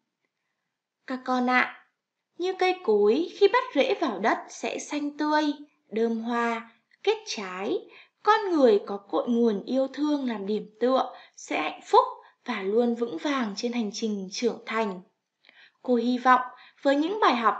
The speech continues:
trong chủ đề này sẽ khơi gợi cội nguồn yêu thương trong trái tim các con, để các con luôn cảm thấy hạnh phúc và trân trọng tình yêu thương đối với cội nguồn, gốc rễ của mình.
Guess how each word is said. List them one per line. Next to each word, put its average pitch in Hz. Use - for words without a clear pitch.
trong 233
chủ 240
đề 196
này 190
sẽ -
khơi 320
gợi 285
cội 262
nguồn 247
yêu 277
thương 320
trong 254
trái 196
tim 262
các 311
con, 302
để 262
các -
con 403
luôn 392
cảm 220
thấy 196
hạnh 262
phúc -
và 196
trân 240
trọng 277
tình 202
yêu 240
thương 330
đối 302
với 311
cội -
nguồn, 226
gốc 403
rễ 262
của 226
mình. 190